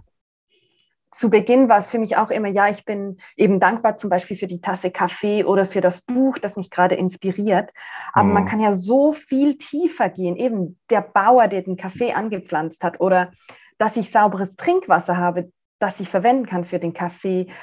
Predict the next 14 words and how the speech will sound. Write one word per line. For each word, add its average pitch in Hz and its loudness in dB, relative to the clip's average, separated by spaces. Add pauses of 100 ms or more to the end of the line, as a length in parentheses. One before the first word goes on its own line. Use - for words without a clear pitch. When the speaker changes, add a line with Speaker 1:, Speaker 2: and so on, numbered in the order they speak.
(160)
Speaker 1:
Ähm, 190 2
die 220 -4
Tasse, 277 0
woraus 185 0
ich 185 -18
den 175 -8
Kaffee 185 -8
trinke, 196 -8
ist, 190 -6 (1040)
ja, 240 4
man 196 0
kann 226 0
eigentlich 233 2
sozusagen 220 -4